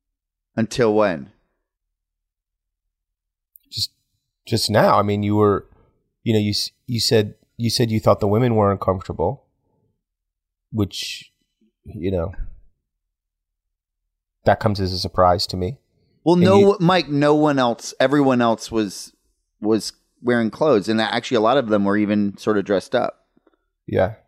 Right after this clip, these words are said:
Speaker 2: Well, it w-, it was cold and it was kind of a formal event. But you were very clear when I asked about the dress code. You were very, you couldn't have been clearer. You said, "Wear whatever you want."
Speaker 1: Yeah.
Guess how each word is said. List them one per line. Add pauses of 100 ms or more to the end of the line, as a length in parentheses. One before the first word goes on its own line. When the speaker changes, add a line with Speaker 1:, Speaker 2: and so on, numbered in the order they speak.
(160)
Speaker 2:
Well,
it
w-,
it
was
cold
and
it
was
kind
of
a
formal
event. (1080)
But
you
were
very
clear
when
I
asked
about
the
dress
code. (1000)
You
were
very,
you
couldn't
have
been
clearer.
You
said,
"Wear
whatever
you
want." (640)
Speaker 1:
Yeah.